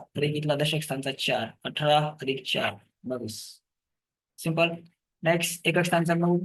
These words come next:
जशाला तसा घेतला, इथला पूर्णांक एकवीस, एकवीस अधिक चार, एकवीस अधिक चार,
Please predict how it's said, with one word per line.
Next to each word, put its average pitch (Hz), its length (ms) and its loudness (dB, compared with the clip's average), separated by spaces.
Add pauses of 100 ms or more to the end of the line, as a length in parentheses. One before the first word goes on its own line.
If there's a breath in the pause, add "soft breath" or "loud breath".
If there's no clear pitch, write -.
(140)
जशाला 160 280 2
तसा 170 220 2
घेतला, 160 480 2
इथला 156 200 2
पूर्णांक 165 580 0
एकवीस, 160 560 0
एकवीस 175 380 0
अधिक 156 260 2
चार, 120 440 -2
एकवीस 147 300 -2
अधिक 143 220 -2
चार, 147 300 0